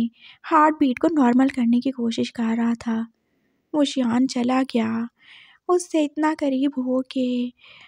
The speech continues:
उससे इतना ज़्यादा प्यार करके वो चला ही गया था।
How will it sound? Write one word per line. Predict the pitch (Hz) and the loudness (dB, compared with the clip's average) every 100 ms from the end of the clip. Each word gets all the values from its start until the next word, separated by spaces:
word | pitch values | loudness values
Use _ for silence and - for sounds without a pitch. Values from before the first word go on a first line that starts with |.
| _ - | _ -4
उससे | 349 339 - 311 | -2 -2 -2 -4
इतना | 294 311 311 | -2 -2 -2
ज़्यादा | 311 262 247 254 247 240 240 _ _ _ - | -2 -2 -2 -4 -4 -6 -10 _ _ _ 0
प्यार | 294 254 277 | 2 4 2
करके | 277 240 240 285 | 0 -2 -2 0
वो | 311 320 | 0 -2
चला | 247 240 | -4 0
ही | 262 262 | 0 0
गया | - 233 233 | -4 -4 -4
था। | 247 240 | -4 -6